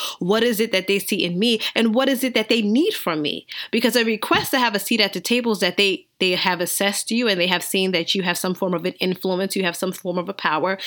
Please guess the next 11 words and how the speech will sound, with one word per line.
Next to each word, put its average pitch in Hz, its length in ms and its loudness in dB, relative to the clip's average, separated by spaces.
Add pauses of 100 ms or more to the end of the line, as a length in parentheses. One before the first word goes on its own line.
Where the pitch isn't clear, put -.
(260)
and 185 160 2
they 190 120 4
need 208 300 2
your 190 140 2
voice 190 540 0
or 185 260 0
your 180 340 -2
capabilities 185 1000 0
or 180 300 0
your 180 480 0
creativity 185 840 -2